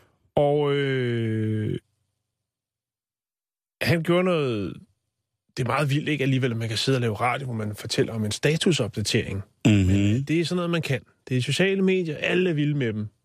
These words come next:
Speaker 1: Og det er, øh, Asif også. Han har i hvert fald brugt det på en lidt utraditionel måde. Fordi at <clears throat> han på sin Facebook i mandags, der,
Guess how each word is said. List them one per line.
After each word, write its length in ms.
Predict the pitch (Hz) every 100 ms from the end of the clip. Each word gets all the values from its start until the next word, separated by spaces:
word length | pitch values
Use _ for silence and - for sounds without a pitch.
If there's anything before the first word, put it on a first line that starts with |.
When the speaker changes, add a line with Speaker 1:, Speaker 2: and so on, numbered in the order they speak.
| _ _ _ _ _ _ _ _ _ -
Speaker 1:
Og 120 | 151
det 180 | 175 170
er, 300 | 165 160 151
øh, 60 | -
Asif 380 | 139 - 143 123
også. 240 | 98 165
Han 80 | 175
har 60 |
i 40 | 196
hvert 100 | 170
fald 120 | 165
brugt 220 | 170 180
det 100 | 190
på 60 | 170
en 60 |
lidt 140 | 160 170
utraditionel 720 | 196 180 - 151 - 123 67
måde. 300 | 101 95 101
Fordi 440 | - 185 247 185 - - - - - - _ _
at 400 | 180 175 - - - -
<clears throat> 40 | 185 160 123 - - _ _ _ _ _ _ _ _ _ - - _ _ _ _ _ _ _ _ _ _ _
han 280 | - 180 196 - _ _ _ _ _ _ _ _ _
på 100 | -
sin 160 | 156 151
Facebook 480 | 139 120 - 120 - _ _ _ _ -
i 80 |
mandags, 520 | 127 120 - 143 - -
der, 220 | 147